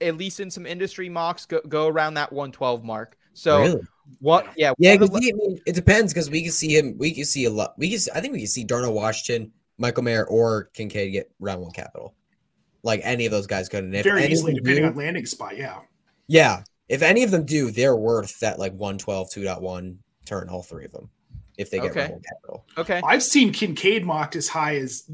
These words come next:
Speaker 3: like, top twenty in the N F L draft. So,
Speaker 2: Ooh. That'd be
Speaker 3: and it ha-,
Speaker 2: insane.
Speaker 3: well,
Speaker 2: Look at
Speaker 3: now,
Speaker 2: that.
Speaker 3: to be fair, it was Lance Zierlein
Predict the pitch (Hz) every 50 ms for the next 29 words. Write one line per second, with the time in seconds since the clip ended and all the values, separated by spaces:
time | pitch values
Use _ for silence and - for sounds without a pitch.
0 | 147 - 160 156 135 - - - 170 160 - - - - - - 139 165 202 170
1 | 123 117 120 120 117 113 110 - - 147 147 139 - - - - - - - -
2 | - - _ _ _ - - - - - 480 466 392 339 - - - _ _ _
3 | _ _ _ _ _ _ _ _ _ - 117 123 120 165 156 143 135 139 202 -
4 | - - - 90 - - _ _ _ _ _ - 196 202 185 143 202 208 202 196
5 | - 175 220 208 214 - 214 208 202 190 202 156 147 160 185 196 180 151 143 123
6 | 139 156 156 147 143 127 127 127 123 123 123 120